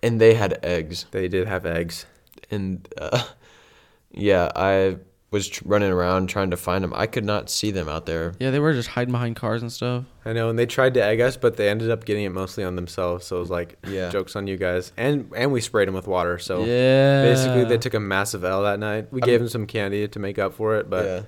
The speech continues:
Speaker 1: I'm
Speaker 2: it's a pretty epic story.
Speaker 1: not really sure what they were trying to do there. Like, they were gonna come over, and then they were gonna come into our house and be like, "All right, we're gonna hit you with eggs."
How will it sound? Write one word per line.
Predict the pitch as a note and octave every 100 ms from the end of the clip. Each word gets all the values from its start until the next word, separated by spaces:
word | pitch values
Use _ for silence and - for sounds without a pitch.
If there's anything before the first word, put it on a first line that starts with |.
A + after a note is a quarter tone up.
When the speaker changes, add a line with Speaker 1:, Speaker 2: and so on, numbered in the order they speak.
| - -
Speaker 1:
I'm | -
Speaker 2:
it's | A2+
a | -
pretty | C3+ G#2
epic | G2 G2 G2
story. | - F#2+ F2+ F2+ F#2
Speaker 1:
not | A2 A#2
really | A#2 F#2+
sure | - G2+
what | F#2
they | F#2+
were | F#2
trying | G2+ F2+
to | E2
do | - F#2+
there. | F2+ F2
Like, | E2+ E2+ -
they | - G2
were | G2+
gonna | G2+
come | F#2+ A2
over, | G2+ G2+ G2+ G#2+ G#2+ -
and | F#2 G2+
then | G2
they | G2
were | G2
gonna | F#2+
come | G2 G2+
into | F#2+
our | F#2
house | F#2 G2 G#2+
and |
be | G2
like, | F#2 F2+ - - -
"All | A2
right, | A#2 G2+
we're | G#2+
gonna | G#2 F#2+ - A#2 -
hit | - B2
you | B2
with | B2 A#2+ -
eggs." | F#2+ G#2 F#2+ F#2 -